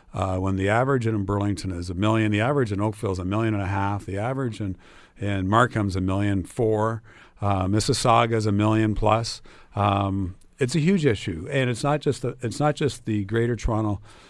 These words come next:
Hamilton area. It's, uh,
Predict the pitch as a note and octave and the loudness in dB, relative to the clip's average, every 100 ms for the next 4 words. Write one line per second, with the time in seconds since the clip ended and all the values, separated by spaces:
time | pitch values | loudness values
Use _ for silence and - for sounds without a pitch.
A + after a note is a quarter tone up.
0 | - - B2+ C#3+ D#3 A#2 G2 E2+ A2 D#3+ | -20 -4 2 2 2 -2 -2 0 0 0
1 | E3 - - _ - D3 D3 - - B2+ | -4 -18 -20 _ 2 2 2 -4 0 2
2 | A#2+ A2+ A#2 | 2 0 -4